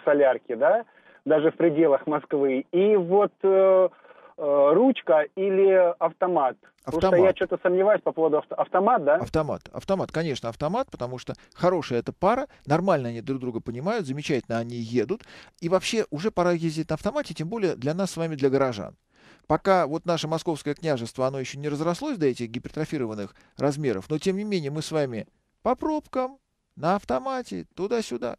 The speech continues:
Speaker 2: Замечательно. И крутящего момента хватает для того, чтобы автомат никогда не становился препятствием этому мотору. Выкинет он или нет? Конечно, выкинет. Потому что рано или поздно нам с вами обязательно в бак плеснут такую, и такой яд,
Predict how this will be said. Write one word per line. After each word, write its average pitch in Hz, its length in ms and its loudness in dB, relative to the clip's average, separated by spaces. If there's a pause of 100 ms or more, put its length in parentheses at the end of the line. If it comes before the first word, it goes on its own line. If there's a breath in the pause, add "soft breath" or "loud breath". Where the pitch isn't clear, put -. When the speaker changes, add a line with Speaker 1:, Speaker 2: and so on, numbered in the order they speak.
(160)
Speaker 2:
Замечательно. 175 680 -4 (380 loud breath)
И 175 120 -4
крутящего 208 480 0
момента 202 380 0
хватает 151 420 0
для 135 120 2
того, 214 260 -4
чтобы 139 340 -4 (240)
автомат 226 520 -2 (240)
никогда 165 520 2
не 220 100 0
становился 160 560 -4
препятствием 151 640 -4
этому 131 320 -8
мотору. 120 480 -8 (300 loud breath)
Выкинет 233 440 0
он 240 140 -8
или 240 120 -4
нет? 330 220 -10
Конечно, 247 300 -2
выкинет. 208 380 -4 (160)
Потому 165 340 -4
что 165 220 -2 (160 soft breath)
рано 180 240 2
или 185 100 2
поздно 226 340 -8
нам 143 160 -2
с - 60 -10
вами 151 180 -4
обязательно 135 380 -2
в 110 140 -8
бак 185 280 0
плеснут 143 360 -4
такую, 139 460 -4
и 123 120 -16
такой 147 300 -2
яд, 156 340 2